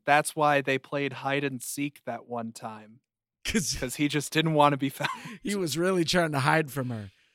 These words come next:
Speaker 1: That was one of the strangest, uh,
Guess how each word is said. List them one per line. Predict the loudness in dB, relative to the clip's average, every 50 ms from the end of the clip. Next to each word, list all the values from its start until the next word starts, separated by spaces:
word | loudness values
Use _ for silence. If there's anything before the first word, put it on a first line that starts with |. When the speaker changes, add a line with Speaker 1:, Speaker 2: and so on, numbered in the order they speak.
| _ _ _ _ _ _ _ _ _ _ 0
Speaker 1:
That | 2 4 4
was | 4 2 6
one | 6 6 6
of | 6 4
the | 2 -2
strangest, | -2 0 0 0 0 0 0 0 0 0 0 -2 -6 -6 -2
uh, | 0 2 2 2 2 2 0 -2 -4